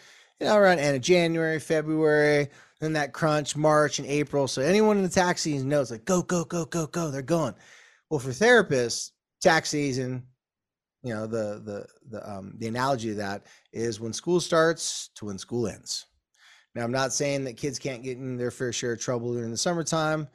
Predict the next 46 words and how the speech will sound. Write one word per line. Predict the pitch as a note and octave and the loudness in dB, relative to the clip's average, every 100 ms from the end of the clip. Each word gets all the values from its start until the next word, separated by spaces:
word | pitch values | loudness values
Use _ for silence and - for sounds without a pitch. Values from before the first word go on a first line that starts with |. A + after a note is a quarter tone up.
| _ _ _ _ | _ _ _ _
If | B2 | -8
you | A#2+ | -4
listen | B2 A#2 | -4 -4
to | B2 | -4
last | A#2+ - | -6 -2
podcast, | B2+ A#2+ C3+ B2+ B2 - | -2 -2 -2 0 0 -2
obviously | A2+ A2 A#2+ A2+ | -4 -4 -4 -4
there's | A2 G#2+ | -4 -4
a | A2 | -4
lot | A2 A2+ | -4 -4
of | A2 | -4
parents | B2 A2+ A2 | -4 -4 -4
out | A2+ | -6
there | A2+ A2+ | -6 -6
that | A2 | -8
feel | - B2 A#2+ | -6 -4 -2
it, | A#2 - - _ _ | -2 -4 -14 _ _
like, | B2 A#2+ | -4 -2
during | C3 | -2
the | B2 | -2
summertime, | - C3 B2 C3 B2+ | -4 -4 -6 -6 -4
they're | A#2+ | -4
sponsoring | A2+ - B2 B2 - B2+ A#2+ | -4 -2 -2 -2 -4 -4 -4
a | G#2+ | -4
bunch | B2 A#2 A#2+ | -6 -4 -6
of | |
vacations | G#2 A2+ - B2 A#2 A#2+ A2 | -4 -6 -2 -2 -2 -6 -8
and | A2+ | -6
outings | A#2+ A#2 A#2 A#2 G#2 | -2 -2 -2 -6 -6
just | B2 A2+ | -4 -4
for | - | -6
their | A#2 A2 | -6 -6
kids | - A2+ A2 | -6 -6 -6
to | |
piss | G2+ A#2 - | -8 -6 -6
them | A2 C3 | -4 0
off | E3 E3 D3+ | 2 0 -4
and | A2+ | -8
to | G#2 | -2
ruin | B2+ A#3 A#3+ A#3 - | 2 4 4 2 -2
said | - G3+ G3 F3 | 0 2 0 0
<laughs> | |
vacations | E3+ - B3+ A3 F#3 F3 | -2 0 2 2 2 2
and | F3+ | 4
outings. | F3 F3 F3 E3 - - - - - - | 6 6 4 0 -2 -2 -4 -12 -6 2
Um, | D#3+ D3 C#3 C3 | 6 6 4 0